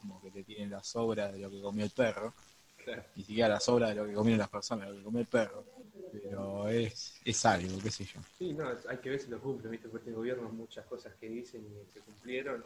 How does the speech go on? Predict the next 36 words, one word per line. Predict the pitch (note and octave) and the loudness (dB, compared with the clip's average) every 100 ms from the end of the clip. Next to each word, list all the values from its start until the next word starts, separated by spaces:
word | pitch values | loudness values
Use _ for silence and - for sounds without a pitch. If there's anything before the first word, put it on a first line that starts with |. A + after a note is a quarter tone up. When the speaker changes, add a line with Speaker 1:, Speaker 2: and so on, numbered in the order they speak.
| A2 | -10
Speaker 2:
o | A2 | -10
nunca | A2+ A#2 - | -8 -10 -12
se | - | -16
llegaron | - A2 A2 G#2+ | -12 -12 -12 -16
a | |
cabo. | A2+ A2 G#2+ - | -14 -14 -14 -14
Eso | A#2+ A#2 A2+ G#2+ | -14 -10 -10 -10
hay | G#2+ | -12
que | G#2 | -12
ver | G#2+ G#2+ | -10 -10
también. | G2+ G2 G#2+ G#2+ - _ _ - | -12 -14 -12 -12 -14 _ _ -14
Speaker 1:
Ahora | A2+ A2+ A2+ G#2+ G#2+ G#2 G#2 | -6 -2 2 4 4 2 0
te | G#2 | -2
tiro | G2+ B2 | 2 4
otro | A2+ G#2+ | 4 4
dato | A2 A2+ A2 | 2 4 2
más, | B2 C3+ | 2 -2
que | - | -6
este | G#2 - G#2 | -8 -6 -6
ya | - | -6
es | G#2 | -4
un | A2 G#2 | -2 2
poco | G#2+ | 2
más | G#2+ - | 0 -2
contundente, | G#2+ G#2 G#2 A2+ A#2+ G#2 | -4 0 2 4 4 2
todavía | G#2+ A#2+ B2+ | 2 2 2
no | A2+ | 0
se | A#2+ | 0
conoce, | A#2+ C#3 C#3 - C#3 C#3 _ - | 2 2 0 -2 -4 -6 _ -4
pero | A#2 B2 C3 C3+ - - - - | 0 4 4 2 -4 -20 -18 -12
ya | |
está, | A2 - G#2+ G2+ F#2+ F#2+ B2+ - - - - | -6 0 2 2 -2 -8 -14 -20 -20 -20 -12
ya | |
estará | G2+ - G2+ G#2 | -10 -4 2 2
de | G2 | 2
caer, | G2 G2+ A2+ G#2+ | 2 4 4 2